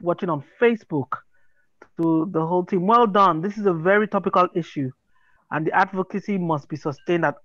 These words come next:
all levels." Yes, we totally agree. And that's why this program has been put together.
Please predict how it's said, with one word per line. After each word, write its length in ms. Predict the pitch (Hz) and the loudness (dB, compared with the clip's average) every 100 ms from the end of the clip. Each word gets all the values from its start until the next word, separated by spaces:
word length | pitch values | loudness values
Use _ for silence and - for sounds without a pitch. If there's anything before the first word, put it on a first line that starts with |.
| - | -4
all 200 | 170 165 | 0 2
levels." 440 | 151 147 139 127 | 0 -2 -4 -6
Yes, 360 | 156 165 135 - 175 | -2 0 0 -6 -10
we 140 | 156 | -8
totally 340 | 165 185 202 175 | -6 -6 -2 -2
agree. 440 | 147 127 151 131 _ - - - | -2 -4 -6 -6 _ -20 -20 -8
And 80 | 147 | 0
that's 200 | 175 - | 0 2
why 320 | 170 156 170 - _ | 4 4 2 -8 _
this 160 | 160 151 | -12 -12
program 360 | - 165 151 147 | -4 -2 0 -2
has 140 | 143 | -4
been 120 | 139 | -8
put 160 | 135 147 | -12 -14
together. 380 | 135 143 127 | -4 -2 -2